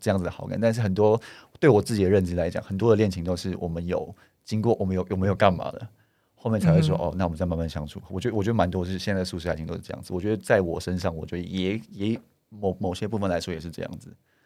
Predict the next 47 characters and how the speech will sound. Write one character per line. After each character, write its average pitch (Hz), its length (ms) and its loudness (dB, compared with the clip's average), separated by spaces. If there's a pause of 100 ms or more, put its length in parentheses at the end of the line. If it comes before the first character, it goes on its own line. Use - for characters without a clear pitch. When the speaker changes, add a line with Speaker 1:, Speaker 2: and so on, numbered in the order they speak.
(360)
Speaker 1:
所 - 160 2
以 - 20 2
你 120 60 2
刚 113 100 4
刚 117 80 2
讲 90 120 -4
谈 92 120 0
恋 101 120 2
爱 101 80 2
这 95 60 0
件 95 120 0
事 92 60 -6
情， - 100 -8
可 87 80 -10
能， 80 100 -8 (120)
嗯， 85 80 -14 (160)
你 95 100 -10
出 92 180 -6
去 92 160 -6
了， - 60 -6
但 87 160 -4 (160)
那 104 100 -6
是 87 80 -8
后 90 120 -4
面 - 120 -10
的 - 60 -12
事 - 160 -16
情。 - 220 -18
所 98 180 -6
以 92 40 -2
我 87 200 -6
觉 85 160 -6
得 90 100 -2
是 90 320 -4
后 98 120 -4
面 95 80 -2
再 90 60 -4
慢 90 80 0
慢 87 120 0
培 - 140 -8
养， - 180 -6
那 95 80 -6
个 92 60 -4
都 85 80 -6
没 - 140 -10
问 - 180 -8
题。 - 180 -16